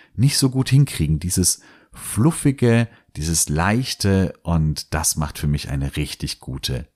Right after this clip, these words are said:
Kanelbülle oder eben Kardamommerbülle aus. Dann, äh, ebenfalls ein Pie, aber ein herzhafter Pie ist der Västerbotten Pie, von dem habe ich gerade vorhin schon gesprochen,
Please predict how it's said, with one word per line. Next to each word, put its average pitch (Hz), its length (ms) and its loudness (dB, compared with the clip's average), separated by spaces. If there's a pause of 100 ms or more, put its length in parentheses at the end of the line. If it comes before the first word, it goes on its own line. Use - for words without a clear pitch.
(120)
Kanelbülle 67 800 -2
oder 139 280 2
eben 67 240 -6 (240)
Kardamommerbülle 62 960 -6 (260)
aus. - 540 -14 (800)
Dann, 82 320 4
äh, 165 220 2 (100)
ebenfalls 82 800 2
ein 69 340 -2
Pie, 117 540 2 (280)
aber 71 420 -4 (160)
ein 117 140 -6
herzhafter 101 580 -2
Pie 87 260 2
ist - 240 -4
der 62 380 -4
Västerbotten 87 920 0
Pie, 98 260 2
von - 160 -6
dem 65 160 -4
habe 69 120 -2
ich - 100 -8
gerade 73 200 -2
vorhin 78 360 2
schon 76 200 0
gesprochen, 92 520 0